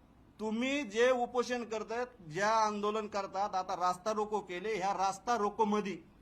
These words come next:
सतरा ते अठरा वर्षाच्या मुलावर गुन्हे दाखल केले, तुम्ही त्यांना दिशा दिली का त्यांची जिंदगी बर्बाद केली?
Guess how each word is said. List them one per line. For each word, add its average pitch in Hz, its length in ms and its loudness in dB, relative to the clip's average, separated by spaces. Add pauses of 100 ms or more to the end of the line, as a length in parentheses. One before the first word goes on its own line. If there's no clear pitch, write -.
(540)
सतरा 226 420 2
ते 226 140 -2
अठरा 208 380 2
वर्षाच्या 214 440 -2
मुलावर 208 400 2
गुन्हे 202 300 -2
दाखल 214 280 0
केले, 180 380 -8 (400)
तुम्ही 220 300 -2
त्यांना 202 260 0
दिशा 214 460 0
दिली 277 380 -2 (440)
का 175 60 -2
त्यांची 190 340 -6
जिंदगी 208 440 -2
बर्बाद 190 320 0
केली? 170 380 -12